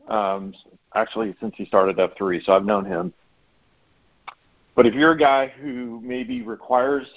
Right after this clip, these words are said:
um, a little, maybe you have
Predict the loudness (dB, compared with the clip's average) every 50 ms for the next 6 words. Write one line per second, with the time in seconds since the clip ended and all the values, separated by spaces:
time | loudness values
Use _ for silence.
0 | -16 -10 -6 -4 -2 -2 -2 -2 -4 -6 -8 -12 _ _ _ _ _ _ _ _
1 | _ _ _ _ _ _ _ _ _ -2 -2 -2 0 0 0 0 0 -2 -4 -10
2 | -14 _ -6 -4 -4 -2 0 0 0 0 2 2 2 2 2